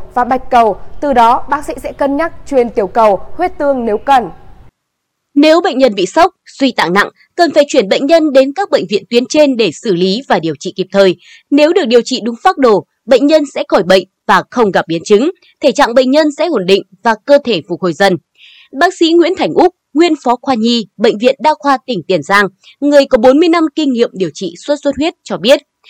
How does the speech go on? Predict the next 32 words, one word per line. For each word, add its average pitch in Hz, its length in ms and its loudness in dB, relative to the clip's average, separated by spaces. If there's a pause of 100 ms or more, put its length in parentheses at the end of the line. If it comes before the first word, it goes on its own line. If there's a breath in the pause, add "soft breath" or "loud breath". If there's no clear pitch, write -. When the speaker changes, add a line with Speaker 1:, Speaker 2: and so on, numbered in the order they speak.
(220 loud breath)
Speaker 2:
nếu 285 240 4
người 359 160 2
bệnh 220 180 -2
sốt 370 240 -4
xuất 370 140 -6
huyết 370 180 0 (120)
có 277 120 0
một 320 300 2
trong 262 220 -8
năm 262 180 -6
dấu 233 160 -6
hiệu 294 240 -2
chuyển 196 160 -4
nặng - 160 -8
dưới 185 140 -6
đây, 214 260 2 (240)
cần 294 220 2
phải 226 100 -2
nhập 190 180 0
viện 208 260 0
để 202 180 -2
điều 160 260 -2
trị - 160 -14
kịp 170 160 -8
thời. 180 280 0 (460)
Thứ 226 60 0
nhất 339 220 2 (220)
là 208 240 -2
dấu 196 200 -2
hiệu 262 240 -2
thần 196 120 -4 (100)
kinh, 240 200 0